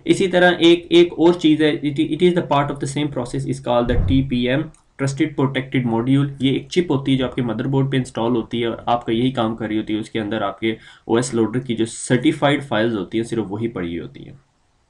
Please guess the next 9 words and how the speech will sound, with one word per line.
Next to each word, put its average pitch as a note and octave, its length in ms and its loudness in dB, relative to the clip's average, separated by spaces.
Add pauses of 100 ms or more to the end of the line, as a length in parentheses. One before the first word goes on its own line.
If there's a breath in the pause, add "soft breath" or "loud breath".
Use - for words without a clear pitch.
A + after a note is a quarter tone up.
(800)
उसके C#3+ 220 0
अलावा D3+ 220 6
एक D#3 140 0
last C3 260 2
feature C3 460 -4 (260 loud breath)
is B2+ 100 -6
called B2 220 4
a F#2+ 140 -4
BitLocker। B2 460 0